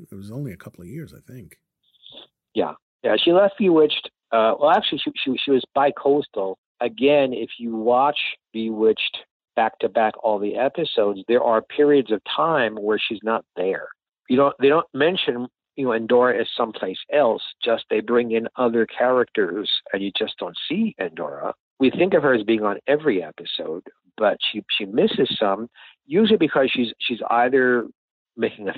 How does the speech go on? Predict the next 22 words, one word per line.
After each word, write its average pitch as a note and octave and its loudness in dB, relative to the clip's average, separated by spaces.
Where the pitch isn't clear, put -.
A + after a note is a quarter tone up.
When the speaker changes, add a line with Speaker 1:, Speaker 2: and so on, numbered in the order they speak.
Speaker 2:
film A#2+ 0
or D#3 4
she's G3 -2
on G#3+ 2
Broadway. B3 -4
Speaker 1:
Right. E2+ -8
Speaker 2:
Because C3+ 0
she, - -6
she C3 -4
enjoyed B2+ 0
doing D#2+ -10
Broadway. G2+ -8
She - -6
was G#2+ -2
a G2+ -6
big G3+ 4
hit A2 0
in F#2 -6
Gigi F2+ -6
on E2 -12
Broadway, - -16
but A2+ 2